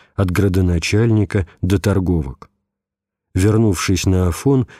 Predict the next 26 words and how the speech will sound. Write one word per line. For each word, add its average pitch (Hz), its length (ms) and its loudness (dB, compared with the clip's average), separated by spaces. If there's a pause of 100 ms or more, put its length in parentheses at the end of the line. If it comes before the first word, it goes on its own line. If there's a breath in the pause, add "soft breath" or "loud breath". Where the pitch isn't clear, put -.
он 123 180 2
деятельно 104 600 2
боролся 98 720 -2
с - 160 -6
ересью 107 640 0 (100)
«Имя 104 260 2
Божие», 90 580 -2 (680)
по 110 40 4
этому 101 380 2
делу 110 320 0
был 92 240 0
послан 95 480 0
с 85 100 0
докладом 107 520 0
в 95 60 -2
Священный 92 640 0
Синод 98 380 0
в - 100 -12
Петербург. 90 720 -4 (840)
После 120 380 0
революции 110 640 0
отец 113 400 -2
Кирик 127 340 0
оставался 110 600 0
на 110 180 2
Афоне, 90 520 -2